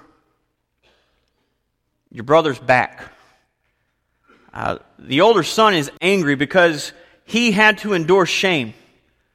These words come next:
that the younger brother brought. He had to take on shame from his brother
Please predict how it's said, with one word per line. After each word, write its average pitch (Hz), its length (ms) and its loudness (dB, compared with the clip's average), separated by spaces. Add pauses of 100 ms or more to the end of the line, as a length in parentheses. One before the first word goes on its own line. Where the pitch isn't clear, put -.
(720)
that 127 140 -6
the 135 60 -10
younger 180 260 2
brother 147 260 0
brought. 127 420 0 (1600)
He 208 180 -2
had 220 200 4
to 175 40 -8
take 196 260 0
on 180 220 2
shame 180 500 -2 (200)
from 196 280 0
his 180 360 0
brother 156 500 0